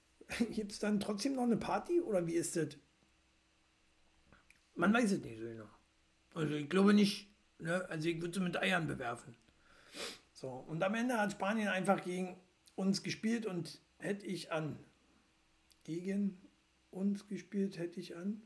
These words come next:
was? Deren Stelle genauso, ach so, ja, keinen Punkt dazwischen machen, weil ich lese so vor, wie da steht. Äh,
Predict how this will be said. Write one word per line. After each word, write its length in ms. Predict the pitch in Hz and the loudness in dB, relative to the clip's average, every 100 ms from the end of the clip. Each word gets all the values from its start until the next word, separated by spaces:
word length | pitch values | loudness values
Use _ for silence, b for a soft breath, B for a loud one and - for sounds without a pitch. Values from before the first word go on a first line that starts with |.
| - | -10
was? 300 | 175 202 - b b b - | -10 -10 -18 b b b -6
Deren 260 | 180 196 196 | -2 2 2
Stelle 360 | 185 175 180 180 | 0 -2 -2 0
genauso, 500 | 156 151 190 196 190 | 0 2 4 4 2
ach 140 | 185 | 2
so, 200 | - 294 | 4 4
ja, 260 | 160 180 147 | 4 0 -2
keinen 240 | - 247 | 2 2
Punkt 200 | - 269 | 2 -2
dazwischen 380 | 233 202 214 214 | -4 -4 -2 0
machen, 300 | 208 214 196 | 2 2 0
weil 140 | 196 | -2
ich 100 | 214 | -4
lese 180 | 202 196 | -2 -2
so 100 | 208 | -2
vor, 260 | - 196 196 | -4 -4 -4
wie 100 | 190 | -4
da 220 | 190 185 | -4 -6
steht. 420 | - 190 - 196 B B B B B B B - | -4 -2 -2 -4 B B B B B B B 8
Äh, 520 | 196 196 185 175 | 12 12 12 10